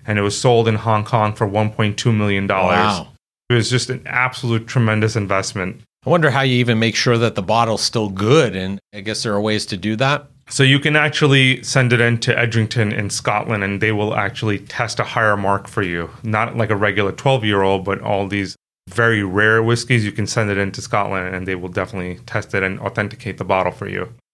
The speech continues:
Speaker 2: Unbelievable. Obviously, there's a lot more, it seems like, a lot more brands, a lot more types these days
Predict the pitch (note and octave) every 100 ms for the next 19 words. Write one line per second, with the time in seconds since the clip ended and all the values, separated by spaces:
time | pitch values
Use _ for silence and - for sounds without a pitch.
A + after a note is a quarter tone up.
0 | _ - A#2 G#2 G#2 F#2 F#2 F#2 F#2 F#2
1 | E2+ _ _ _ _ - D3 E3+ F3+ D3
2 | - C3+ A#2 A2 G#2 G#2+ G#2 B2 C3+ -
3 | A2+ A2+ A2+ A2 G#2+ - - G#2+ G2+ G#2
4 | G2+ G2+ A2 A#2+ A#2 A2+ F2+ F#2+ G#2+ G#2+
5 | G#2+ G#2+ G#2 G#2 G2 F2+ G#2 A2+ A2 G2+
6 | F2 - - A2 G#2 - - G#2+ G#2 G2
7 | - G#2+ G#2 G2+ G2+ G2